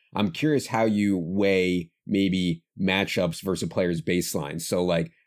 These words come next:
everybody's gonna say stuff like, "I can't play this guy against the Steelers defense. I can't play that guy against the forty-niners." To me, that's, like, the hardest part of doing weekly rankings when we have a guy who we know is good, uh,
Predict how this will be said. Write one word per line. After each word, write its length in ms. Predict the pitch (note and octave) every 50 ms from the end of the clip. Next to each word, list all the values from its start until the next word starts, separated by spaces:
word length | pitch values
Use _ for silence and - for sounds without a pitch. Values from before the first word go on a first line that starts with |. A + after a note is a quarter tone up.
| _
everybody's 480 | - A2 A2+ G2+ G#2 G2 F#2+ F#2 F2 F2+
gonna 160 | F2 G2 F#2
say 300 | E2+ - - F#2+ F2+ F2
stuff 420 | E2 - - F#2 F2 E2+ E2 - -
like, 260 | F#2+ E2+ E2 E2 E2
"I 200 | G2+ G2+ G2 G2
can't 360 | - - B2+ A2 G2+ F2+ E2
play 540 | - - A2 F#2+ F2+ F2+ F2+ F2 F2 E2+ E2 _ _ _ _ _
this 200 | - A#2+ G#2 -
guy 280 | - B2+ G2 F#2 F2+ F#2
against 280 | F2 E2+ F#2 F2 D#2+
the 80 | - F#2
Steelers 380 | - - A2+ G2 F2+ F2+ E2+
defense. 440 | D#2+ G2 F2+ D#2+ - F#2+ E2+ D#2+ -
I 120 | F2+ F#2+ F#2
can't 280 | - A#2 G2+ F#2 E2
play 160 | E2 G2 F2+
that 240 | F2 F2+ F2 F2+ E2+
guy 240 | - G2+ F2 E2+ F2
against 300 | F2 E2+ F2 F#2 E2 -
the 60 | F#2+
forty-niners." 640 | E2+ - G#2+ G2+ F#2 F2+ F2+ F#2 F2+ D#2+ D2 D2+ -
To 100 | - G2
me, 160 | A2 C#3 D3+
that's, 220 | A2 G#2 G2+ -
like, 140 | A2+ F#2+ E2
the 80 | F#2 -
hardest 380 | - G2 G2 G2 F#2 E2+ -
part 280 | - - G2+ F#2 E2+ - _ _ _ _
of 120 | - F#2+ F#2
doing 260 | F#2 G#2 G2 F#2 F2+
weekly 320 | F#2 F#2+ E2 - G#2+ F#2+
rankings 560 | F2 F2 F2+ G2 G2 E2 - F#2 E2+ E2 D#2+
when 120 | - F#2 F2+
we 100 | F2+ E2+
have 160 | F#2 F#2 F2
a 40 | F2
guy 220 | E2+ F#2 F2 E2
who 80 | D#2 F#2
we 140 | F2 F2 F2
know 260 | F2+ F#2+ G2 F#2+ F#2+
is 100 | F#2 E2+
good, 420 | - G2 F2+ F2 F2 F2 E2+ E2 - _ _ _ _ _ _ -
uh, 220 | F2+ F2 F2 E2+